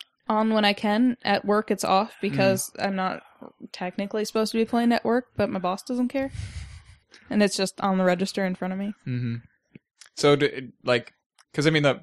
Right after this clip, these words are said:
Speaker 2: one of the, one of the, my favorite things about Crystal was, uh, you know,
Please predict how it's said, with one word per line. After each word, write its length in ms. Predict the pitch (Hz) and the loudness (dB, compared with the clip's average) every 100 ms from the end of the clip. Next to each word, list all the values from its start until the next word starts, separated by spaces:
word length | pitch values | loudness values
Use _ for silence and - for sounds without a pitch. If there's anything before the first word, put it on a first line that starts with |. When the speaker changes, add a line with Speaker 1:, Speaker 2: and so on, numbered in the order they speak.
| _ | _
Speaker 2:
one 160 | 147 185 | 0 0
of 80 | |
the, 80 | 127 | 0
one 160 | 127 147 | -2 -4
of 80 | 117 | -4
the, 140 | 117 - - | -8 -12 -6
my 100 | 117 | 2
favorite 320 | 143 123 107 | 4 4 2
things 220 | 120 113 | -6 -6
about 400 | 120 113 104 104 - _ _ | -2 2 4 2 -4 _ _
Crystal 420 | - 139 - 113 107 | -2 -2 0 -4 0
was, 300 | 113 110 123 | -2 0 0
uh, 220 | 110 104 | 2 0
you 80 | 117 | -2
know, 220 | 107 101 | -6 -8